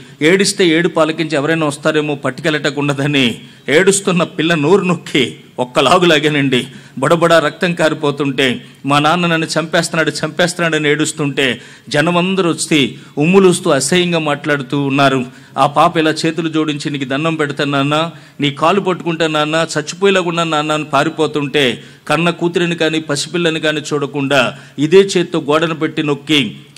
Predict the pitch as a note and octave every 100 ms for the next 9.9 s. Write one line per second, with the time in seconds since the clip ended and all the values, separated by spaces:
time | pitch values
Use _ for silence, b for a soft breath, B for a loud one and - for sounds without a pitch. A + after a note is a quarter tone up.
0 | C#3+ C#3+ D3 F3+ F3 F3 D#3+ D#3+ D#3 D3
1 | C#3 C#3+ F3 D#3 C3+ D3 D3 C#3+ C#3+ C#3+
2 | D#3 D3+ D3 C#3 C#3 C#3+ C#3 C#3 C3 A2
3 | B B B C#3 C#3 D3 D3 C#3 C3+ D#3
4 | D#3 C#3+ C3 B2 B2 A#2 - B B -
5 | C3+ E3 E3 D#3 C#3+ D3+ D3 D3 C#3 C3
6 | D#3 D3+ C#3 C3+ C3 C3 B2+ B2 - B
7 | B C#3 E3+ F3 E3+ D#3+ D#3 D#3 C#3+ C#3+
8 | D3 D#3+ D#3+ - D3+ C#3+ C3+ C#3 D#3 D3+
9 | C#3+ C3+ D3+ D3 C#3 C#3 D3+ E3+ F3